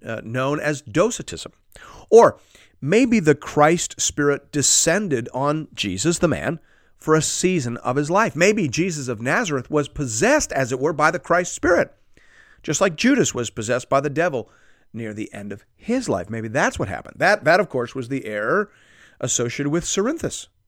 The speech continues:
But surely we cannot believe that Jesus was truly God and truly man. Surely that could never have happened. That's what they were saying.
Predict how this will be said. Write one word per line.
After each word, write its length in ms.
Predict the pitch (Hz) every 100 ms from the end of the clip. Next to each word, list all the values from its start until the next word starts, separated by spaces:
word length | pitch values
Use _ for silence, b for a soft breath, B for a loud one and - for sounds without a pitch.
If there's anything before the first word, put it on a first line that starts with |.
| _ B B B B B B B -
But 140 | 214
surely 720 | - - 240 285 311 285 147
we 160 | 113 139
cannot 560 | - 127 113 131 151 117
believe 460 | 123 139 147 104
that 180 | 113 120
Jesus 640 | 113 139 175 185 110 120
was 160 | 127 -
truly 460 | - 135 165 139 113
God 340 | 123 117 110
and 140 | 135
truly 320 | - 131 143 185
man. 220 | 233 123
Surely 440 | - 220 226 147
that 640 | 107 107 170 185 95 - -
could 220 | 110 104
never 420 | 101 92 92 95 _ _ _ _
have 180 | 101 95
happened. 280 | 80 -
That's 200 | 143 170
what 100 | 180
they 80 | 170
were 100 | 156
saying. 240 | 139 -